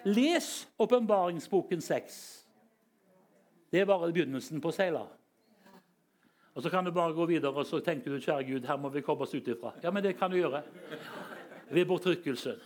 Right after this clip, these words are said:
Halleluja. Tenk på det. Tenk, jeg tror på bortrykkelsen, jeg, altså. At han skal komme i lufthimmelen, og de som lever og hører ham til. Halleluja. Hva ble det av han? Nei, det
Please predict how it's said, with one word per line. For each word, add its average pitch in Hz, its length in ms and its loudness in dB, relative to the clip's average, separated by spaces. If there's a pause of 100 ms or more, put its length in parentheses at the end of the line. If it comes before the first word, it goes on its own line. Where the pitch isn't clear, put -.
Halleluja. 123 480 -2 (400)
Tenk 123 160 -4
på 190 120 -4
det. - 80 -4 (280)
Tenk, 233 180 0 (260)
jeg 170 280 0
tror 233 380 -4
på 127 120 -6
bortrykkelsen, - 960 -8
jeg, 247 80 -8
altså. - 200 -12 (1040)
At 190 100 4
han 277 260 2
skal - 200 -2
komme 220 400 2
i 185 140 -2
lufthimmelen, 160 640 0 (200)
og 214 140 4
de 254 180 4
som 196 260 0
lever 196 340 4
og 175 180 2
hører 175 360 2
ham 185 180 0
til. 170 160 -2 (2000)
Halleluja. 180 280 0
Hva 226 120 4
ble 294 120 2
det 294 100 2
av 254 100 -2
han? 277 280 0
Nei, 180 200 2
det 175 140 4